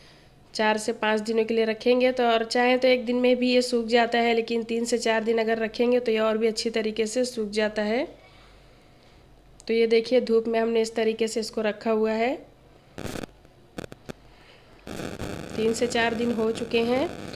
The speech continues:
और ये बहुत ही अच्छी तरीके से ड्राई हो चुकी है, बहुत ही अच्छी तरीके से क्रिस्पी होकर सूख गई है।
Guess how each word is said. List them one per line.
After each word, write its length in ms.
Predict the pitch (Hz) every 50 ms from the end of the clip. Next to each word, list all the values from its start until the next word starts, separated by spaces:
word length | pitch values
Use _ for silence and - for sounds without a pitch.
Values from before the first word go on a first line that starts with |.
| - - - - -
और 220 | 208 208 214 214
ये 100 | 226 226
बहुत 320 | 214 208 220 240 247 240
ही 60 | 262 247
अच्छी 220 | 240 247 - 262
तरीके 360 | 247 - 240 226 240 226 240 233
से 140 | 233 254 247
ड्राई 320 | 214 208 208 220 214 220 233
हो 140 | 240 233
चुकी 300 | 226 - 240 226 - 240
है, 100 | 233 233
बहुत 300 | 220 208 220 220 220 -
ही 40 | 233
अच्छी 220 | 220 214 - 240 233
तरीके 440 | 233 - 220 220 214 214 214 226 214
से 140 | 220 233 226 220 - - - -
क्रिस्पी 360 | 226 220 214 - - - 233
होकर 380 | 226 220 220 220 214 233 233 233
सूख 280 | 226 - 233 226 226 214
गई 260 | 226 226 220 220 226
है। 160 | 240 254